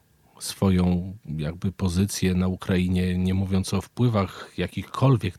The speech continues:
Do dwóch pokoleń prawdopodobnie, tak jak oceniają eksperci, to będzie jedna wielka zadra i rana, która nie będzie pozwalała na jakiekolwiek relacje, już nie mówię o przyjacielskich.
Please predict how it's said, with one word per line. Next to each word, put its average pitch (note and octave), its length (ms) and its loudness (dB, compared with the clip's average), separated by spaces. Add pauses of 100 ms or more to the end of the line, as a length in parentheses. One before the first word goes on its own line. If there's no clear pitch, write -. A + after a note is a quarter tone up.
(180)
Do G#2 160 4
dwóch A#2 280 2
pokoleń A#2 460 4
prawdopodobnie, G2+ 840 2
tak F#2+ 200 -2
jak G2+ 140 -2
oceniają G2+ 360 4
eksperci, G2 960 0
to G2 160 2
będzie G2 520 4
jedna G#2 360 4
wielka G2+ 320 2
zadra G2 460 4
i F#2 240 2
rana, G2 440 4
która F#2 420 -2
nie F#2 160 -2
będzie F#2 360 0
pozwalała G2 580 0
na F#2+ 140 2
jakiekolwiek G2+ 760 4
relacje, F#2 600 2
już F2+ 260 -2
nie F2 100 2
mówię F2+ 300 -2
o F2 40 -4
przyjacielskich. - 840 -2